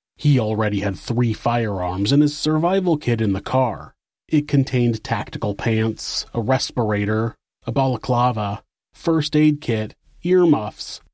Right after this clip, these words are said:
a nato poncho, and a shoulder holster. Inside the house, Michael put on a camouflage flak vest, shot and killed his black lab, and lit the house on fire.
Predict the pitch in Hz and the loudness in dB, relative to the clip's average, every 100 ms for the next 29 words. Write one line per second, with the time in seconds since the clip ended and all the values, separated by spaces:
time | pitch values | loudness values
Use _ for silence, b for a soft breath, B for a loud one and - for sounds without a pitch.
0 | _ - 147 147 143 139 131 120 - 139 | _ 2 6 8 6 2 0 -2 -2 2
1 | 151 147 101 90 87 87 127 120 - 170 | 2 2 -2 -6 -8 -4 0 0 0 0
2 | 170 156 120 - 123 - 185 - - _ | 2 2 0 -4 -8 -8 -10 -10 -14 _
3 | _ _ _ _ _ _ _ - 143 123 | _ _ _ _ _ _ _ 2 2 2
4 | - 104 92 95 110 110 92 - - - | 0 -2 -4 -4 -2 -2 -2 -6 -8 -4
5 | 135 185 202 - 190 170 165 151 - 151 | -2 0 -2 -4 -2 2 2 0 0 2
6 | 151 147 139 131 127 - - 139 147 - | 2 2 0 0 0 -2 -4 -2 -2 -2
7 | 107 87 95 - - - - - 160 151 | -2 -2 -4 -8 -10 -16 -10 -2 2 2
8 | 147 143 127 - 147 139 135 135 113 104 | 2 0 0 0 0 2 2 0 0 -2
9 | 92 - 127 120 95 98 - _ 175 180 | -2 0 2 2 -2 -8 -10 _ 2 2
10 | 196 190 - 170 110 95 - 85 - 120 | 2 0 -4 -4 -4 -4 -4 -4 0 2
11 | 123 95 - - | 2 0 -8 -18